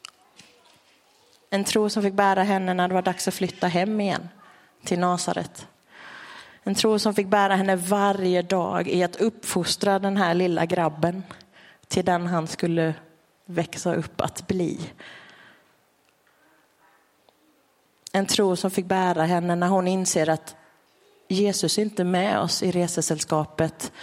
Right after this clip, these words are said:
från Jerusalem tillbaka till Bet-, <laughs> Nasaret efter påskhögtiden. Han har varit borta i några dagar. Var är han någonstans?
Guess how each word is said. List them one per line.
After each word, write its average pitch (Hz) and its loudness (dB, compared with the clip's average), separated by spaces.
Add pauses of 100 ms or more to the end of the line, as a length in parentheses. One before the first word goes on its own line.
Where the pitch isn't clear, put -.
(160)
från 202 0
Jerusalem 190 0
tillbaka 190 0
till 190 -4
Bet-, 185 -2
<laughs> - -
Nasaret 185 -2 (460)
efter 185 -2
påskhögtiden. 160 -2 (360)
Han 196 0
har 208 0
varit 202 2
borta 190 -2
i 165 0
några 170 0
dagar. 175 -2
Var 170 -2
är 147 -2
han 196 -4
någonstans? - -6